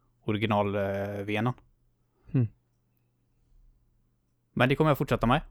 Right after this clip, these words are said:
Speaker 1: Eh, Vesperia har jag såklart fortsatt med, min trehundra procent nivå, och jag måste bara säga, alltså, du behöver inte prata mer om Vesperia, men mitt största,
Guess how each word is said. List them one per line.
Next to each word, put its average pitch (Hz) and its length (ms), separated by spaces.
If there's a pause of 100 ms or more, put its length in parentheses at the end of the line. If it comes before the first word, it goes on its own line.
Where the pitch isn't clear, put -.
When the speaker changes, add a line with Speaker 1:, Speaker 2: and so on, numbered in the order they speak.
(1080)
Speaker 1:
Eh, 147 500
Vesperia 135 340
har 131 60
jag 143 100
såklart - 200
fortsatt - 280
med, 156 140 (140)
min 139 120
trehundra 127 260
procent - 340
nivå, 131 140
och 139 160
jag 120 100
måste - 220
bara 113 160
säga, 104 180
alltså, 101 380
du 104 140
behöver 110 180
inte 104 100
prata 110 220
mer 107 120
om 101 60
Vesperia, 107 300
men 110 160 (540)
mitt 131 200
största, - 720